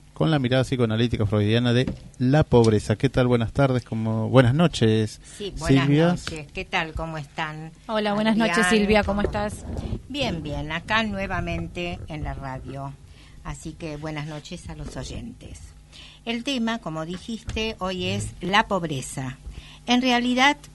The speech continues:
Speaker 2: continúo con el tema de la semana pasada y voy a volver a hablar de Mayra Arenas, que hizo un video o un au-, un audio que se viralizó,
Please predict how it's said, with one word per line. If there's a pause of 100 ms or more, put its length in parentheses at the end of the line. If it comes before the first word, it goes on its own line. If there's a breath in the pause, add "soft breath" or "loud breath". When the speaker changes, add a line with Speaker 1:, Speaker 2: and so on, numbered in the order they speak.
Speaker 2:
continúo
con
el
tema
de
la
semana
pasada
y
voy
a
volver
a
hablar (180)
de
Mayra
Arenas, (800 loud breath)
que
hizo
un
video
o
un
au-, (360)
un
audio
que
se
viralizó,